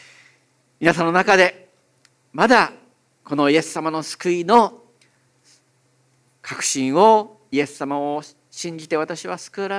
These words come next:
われましたという確信をいただいてない方がいらっしゃるならば、どうか導いてくださって、イエス様を救い主と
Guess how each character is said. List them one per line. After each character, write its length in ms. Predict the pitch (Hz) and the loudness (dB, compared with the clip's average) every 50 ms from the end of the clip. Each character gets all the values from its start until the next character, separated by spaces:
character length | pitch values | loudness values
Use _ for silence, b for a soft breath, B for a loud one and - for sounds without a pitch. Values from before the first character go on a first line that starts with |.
| 196 202 - - | -8 -8 -8 -6
わ 120 | - 202 | -6 -4
れ 140 | 202 202 196 | -4 -6 -8
ま 120 | 202 214 | -8 -12
し 100 | 208 - | -12 -12
た 200 | - 233 233 240 | -12 -12 -12 -10
と 100 | - - | -8 -6
い 80 | 190 180 | -6 -6
う 60 | 170 | -6
確 220 | - - _ - | -8 -14 _ -16
信 340 | - - - 180 160 160 165 | -16 -12 -10 -10 -8 -6 -2
を 240 | 196 233 254 247 247 B B B B B B B _ | 0 0 0 -2 -6 B B B B B B B _
い 100 | 139 120 | -4 -2
た 100 | 151 147 | 0 0
だ 120 | 143 147 | 0 -2
い 80 | 147 139 | -2 -4
て 100 | 170 160 | -4 -4
な 100 | 185 185 | -4 -6
い 60 | 185 | -6
方 160 | - - 196 | -8 -8 -6
が 60 | 185 | -6
い 80 | 196 208 | -6 -6
ら 80 | 226 | -6
っ 40 | 226 | -8
し 80 | - - | -8 -6
ゃ 60 | 262 | -6
る 100 | 254 226 | -6 -4
な 80 | 214 202 | -4 -4
ら 60 | 185 | -4
ば、 120 | 175 151 | -4 -4
ど 280 | 151 247 277 294 294 262 | -4 -4 -4 -2 -2 -2
う 40 | 240 | -2
か 120 | 220 185 | -4 -4
導 320 | 180 170 - - 180 185 | -4 -4 -6 -2 0 0
い 40 | 170 | 0
て 80 | 156 151 | 2 2
く 80 | - | 0
だ 80 | 151 139 | 0 0
さ 100 | - 160 | -2 -4
っ 60 | 151 - | -8 -8
て、 240 | _ 147 135 - B B B B B B B B - | _ -16 -18 -18 B B B B B B B B -2
イ 60 | 160 | -2
エ 80 | 175 165 | 0 0
ス 100 | 170 - | -2 -6
様 220 | 185 165 165 165 | -8 -6 -4 -6
を 80 | 160 156 | -6 -6
救 240 | - - - 190 | -8 -8 -6 -4
い 80 | 180 180 | -4 -4
主 220 | 180 180 170 - | -6 -10 -12 -12
と 100 | - - | -10 -10